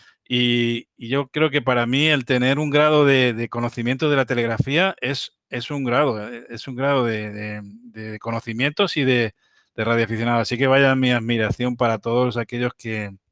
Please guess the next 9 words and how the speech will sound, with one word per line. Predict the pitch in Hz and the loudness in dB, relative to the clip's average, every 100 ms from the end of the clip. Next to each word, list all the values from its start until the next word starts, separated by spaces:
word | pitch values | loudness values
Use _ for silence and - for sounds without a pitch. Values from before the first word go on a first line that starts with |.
| _ _ _ _ _ | _ _ _ _ _
que | 110 | -2
la | 113 | 0
practican, | - - - 151 156 147 143 | -2 -4 0 2 4 2 2
que | 123 | 0
la | 110 | -2
ejercen, | 107 139 151 - 143 139 127 | -2 0 0 0 0 0 0
que | 120 | 0
la | 113 | 0
divulgan, | 110 120 156 147 139 139 139 | 0 2 2 2 2 0 -2